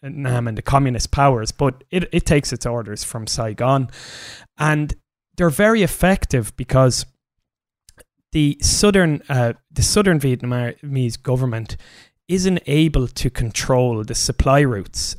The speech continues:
And this is where a very f-, famous thing and a significant thing for the war comes in, this famous Ho Chi Minh Trail.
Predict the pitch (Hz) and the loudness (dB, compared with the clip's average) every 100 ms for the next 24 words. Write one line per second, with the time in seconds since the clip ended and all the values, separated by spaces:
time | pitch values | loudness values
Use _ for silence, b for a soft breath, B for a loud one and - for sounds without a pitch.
0 | - 120 120 127 160 180 151 139 120 113 | -8 -6 -4 -2 0 0 2 2 2 -2
1 | B B B - 117 147 165 143 - - | B B B -14 -2 2 4 2 -2 -6
2 | - - - - 147 160 - 113 120 117 | -6 -8 -6 -4 0 0 -2 -6 -6 -4
3 | 113 135 123 151 - - 123 - 117 113 | -4 -4 -2 -2 -2 -4 -6 -4 -6 -4
4 | 135 135 117 113 113 - 104 104 131 113 | -2 -2 -2 -4 -6 -8 -12 -6 -4 -4
5 | 98 113 - - 123 117 107 - - 127 | -8 -10 -8 -6 -4 -4 -6 -8 -4 -4
6 | 117 - 113 110 110 117 113 113 - 135 | -4 -6 -6 -8 -8 -8 -8 -8 -6 -2
7 | 131 117 - | 0 -2 -6